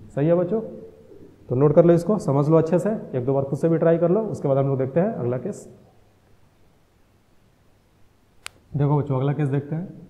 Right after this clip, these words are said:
titration of C H three C O H और एन एच फ़ोर ओ एच solution, weak acid, weak base, तो दोनों ही weak है, तो नीचे तुम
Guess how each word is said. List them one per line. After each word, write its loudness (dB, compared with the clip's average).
titration -2
of 0
C 0
H 0
three 2
C -2
O 2
H -2
और 0
एन 0
एच 0
फ़ोर -4
ओ 0
एच -4
solution, -6
weak -2
acid, -2
weak -2
base, -10
तो -4
दोनों 4
ही 4
weak 2
है, 2
तो 2
नीचे 0
तुम 2